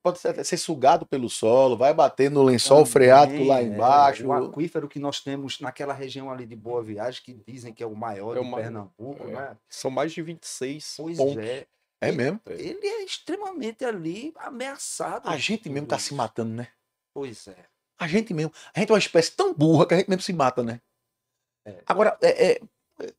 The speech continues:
Speaker 1: assim, biodiversidade, né? Que é o tema. É, outro dia me abordaram com uma coisa e eu não tinha percebido. Aí eu vou estender, eu vou falar de uma espécie, mas eu quero estender isso pra mais.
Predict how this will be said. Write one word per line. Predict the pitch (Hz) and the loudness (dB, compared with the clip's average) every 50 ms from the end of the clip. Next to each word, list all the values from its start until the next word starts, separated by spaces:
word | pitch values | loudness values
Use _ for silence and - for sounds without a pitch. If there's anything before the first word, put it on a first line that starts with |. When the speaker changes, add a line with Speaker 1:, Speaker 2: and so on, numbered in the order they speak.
| _ _ _ | _ _ _
Speaker 1:
assim, | - 156 143 - 156 135 117 110 - _ _ _ _ _ _ | -6 -4 -4 -4 -6 -6 -6 -6 -10 _ _ _ _ _ _
biodiversidade, | 113 107 - 196 165 170 180 170 - - 160 147 123 131 123 113 98 90 107 | -8 -4 -2 0 4 6 6 6 4 4 -4 2 4 6 6 6 4 0 -2
né? | 135 190 226 233 - | 0 0 0 -2 0
Que | - | 2
é | 139 | 2
o | 131 110 | 2 2
tema. | - - 113 110 104 98 87 82 - _ _ _ _ _ _ _ _ _ _ _ _ _ _ _ _ _ _ _ _ _ _ - | 0 -2 -2 -2 -2 -4 -6 -8 -12 _ _ _ _ _ _ _ _ _ _ _ _ _ _ _ _ _ _ _ _ _ _ -4
É, | 120 120 117 113 113 110 107 - | -2 -2 0 0 -2 -4 -2 -2
outro | - 170 165 202 165 | -2 -2 -2 -4 0
dia | 160 196 | 0 0
me | 196 190 | 4 4
abordaram | 185 - 165 156 143 135 135 131 123 123 | 6 6 8 6 8 8 6 6 4 2
com | 113 120 | -2 -4
uma | 110 98 | -4 -4
coisa | - 107 113 135 143 - 104 87 - _ _ _ _ _ | 0 2 4 4 4 2 -2 -6 -8 _ _ _ _ _
e | 117 127 139 143 147 151 143 - | -4 -4 -2 -2 -4 -4 -4 -2
eu | 123 135 143 156 156 | 0 0 2 0 0
não | 156 151 143 143 143 147 160 185 180 | -2 -4 -4 -2 0 0 0 0 -2
tinha | - - 156 180 185 | -4 -4 -4 -4 0
percebido. | - - 190 160 - - 165 165 160 117 107 104 104 95 - - _ _ _ _ _ _ _ _ _ _ _ _ _ _ _ _ _ _ _ _ _ _ _ - | 2 2 2 2 2 0 0 0 0 -2 -8 -10 -10 -12 -16 -20 _ _ _ _ _ _ _ _ _ _ _ _ _ _ _ _ _ _ _ _ _ _ _ -6
Aí | - - 120 | -2 4 6
eu | 123 139 135 | 8 8 8
vou | 147 156 | 8 6
estender, | 151 - - 185 160 135 123 127 135 | 4 6 4 4 4 6 6 6 6
eu | 135 | 6
vou | 135 160 | 4 4
falar | - 156 135 127 117 | 4 6 4 4 2
de | 110 131 | 0 -2
uma | 170 180 151 | 2 2 2
espécie, | 123 - - - 107 107 120 - - | 2 2 2 2 2 2 2 0 -2
mas | 147 135 | -2 -4
eu | 135 135 | -2 -2
quero | - 139 | -2 -2
estender | 123 - - 139 123 120 120 120 | -2 -4 -4 -4 -2 0 0 0
isso | 120 - - - | 0 -2 -8 -6
pra | - 120 123 123 | -2 0 0 0
mais. | 117 104 95 90 87 - - - | 0 -2 -4 -4 -6 -8 -12 -16